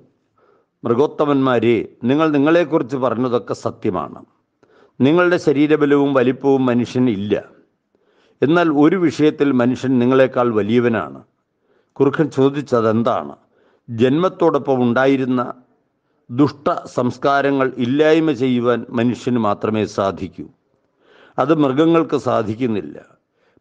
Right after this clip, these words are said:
മനുഷ്യനായി ജനിച്ച ദുഷ്ട സംസ്കാരങ്ങൾ മാറ്റി മഹർഷി എന്ന പദവിയിലെത്തിയ ഞാൻ തന്നെ അതിന് ഉദാഹരണമാണ്. മൃഗവും മനുഷ്യനും തമ്മിലുള്ള വലിയ വ്യത്യാസവും മനുഷ്യൻ്റെ ശ്രേഷ്ഠതയും ഇതാണ്.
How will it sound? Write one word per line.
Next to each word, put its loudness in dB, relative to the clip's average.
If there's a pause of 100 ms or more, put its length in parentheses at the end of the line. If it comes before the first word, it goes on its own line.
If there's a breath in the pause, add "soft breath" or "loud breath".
മനുഷ്യനായി 2
ജനിച്ച 0
ദുഷ്ട -2
സംസ്കാരങ്ങൾ 0
മാറ്റി 0
മഹർഷി -2
എന്ന 2
പദവിയിലെത്തിയ 0
ഞാൻ 0
തന്നെ 0
അതിന് -2
ഉദാഹരണമാണ്. -4 (840 soft breath)
മൃഗവും 2
മനുഷ്യനും -2
തമ്മിലുള്ള 0
വലിയ 0
വ്യത്യാസവും -2 (320 soft breath)
മനുഷ്യൻ്റെ 2
ശ്രേഷ്ഠതയും -2
ഇതാണ്. -4